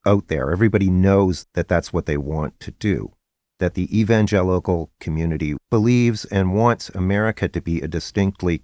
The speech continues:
Christian state and to embrace their particular worldview in many respects and regards. I would go so far as to say that they would probably ideally want to get rid of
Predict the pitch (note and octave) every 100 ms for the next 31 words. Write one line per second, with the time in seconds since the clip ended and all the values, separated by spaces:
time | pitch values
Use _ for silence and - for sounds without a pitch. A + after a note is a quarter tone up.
0 | - - A2+ - - E2+ D2+ - _ -
1 | - - F2+ C#2+ - - _ _ _ -
2 | G2 F#2+ F2+ - - - G2 F2 - F#2+
3 | - F2+ F2+ E2+ - _ _ _ _ D#2
4 | F#2 F#2 F2+ D#2+ - - - F2 E2+ D2+
5 | E2+ D2+ E2 D2+ C#2+ - _ _ G2 F#2
6 | F2 F2+ F2+ E2+ F2 E2 - D2 - D#2
7 | A#1+ C#2+ C3+ B2+ A1 - - _ _ _
8 | _ _ A2+ C#3+ D3 F#2+ G2 - F#2 F2
9 | E2+ D2+ D#2 - G#2 G2 D#2 F2+ E2+ D2+
10 | - - F2+ F2 F2 C#2+ C#2 - _ _
11 | _ _ F2 E2 F#2 G2 G2+ E2 C#2+ E2
12 | E2+ - - - D#2+ E2+ D#2 - F2 G2
13 | F#2 E2